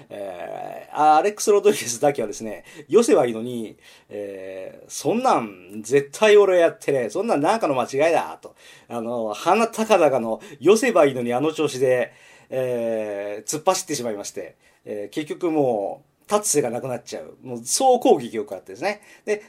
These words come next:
もう絶対に認めるしかないですよというところまで行ったら、彼は、「わかりました。じゃあ、ちょっと記者会見します」ということになって、えー、記者会見を一般の形ではなくて、えー、彼と仲のいい記者一人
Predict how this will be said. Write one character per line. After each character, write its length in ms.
も 240
う 60
絶 280
対 280
に 760
認 300
め 100
る 60
し 80
か 80
な 100
い 80
で 80
す 100
よ 140
と 100
い 60
う 60
と 100
こ 60
ろ 80
ま 100
で 60
行 100
っ 20
た 180
ら、 360
彼 200
は、 300
「わ 100
か 60
り 80
ま 80
し 40
た。 80
じ 120
ゃ 280
あ、 100
ち 80
ょ 20
っ 20
と 220
記 80
者 140
会 160
見 120
し 120
ま 100
す」 80
と 60
い 20
う 60
こ 80
と 80
に 60
な 80
っ 20
て、 320
え 80
ー、 20
記 80
者 100
会 200
見 240
を 320
一 120
般 140
の 80
形 300
で 100
は 80
な 80
く 80
て、 320
え 60
ー、 20
彼 280
と 440
仲 420
の 200
い 260
い 80
記 100
者 160
一 320
人 180